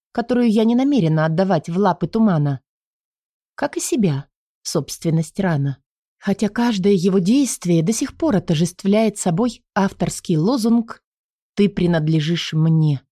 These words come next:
И от моих реакций на некоторые его манипуляции мне до сих пор стыдно и тошно. Что-то мне подсказывает,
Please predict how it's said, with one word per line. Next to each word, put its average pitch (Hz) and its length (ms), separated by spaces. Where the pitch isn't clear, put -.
И 214 120
от 208 200
моих 214 300
реакций 220 460
на 160 120
некоторые 175 420
его 170 240
манипуляции 196 800
мне 214 220
до 196 100
сих - 320
пор 240 280
стыдно 208 520
и 233 40
тошно. 180 580
Что-то - 340
мне 156 220
подсказывает, 160 800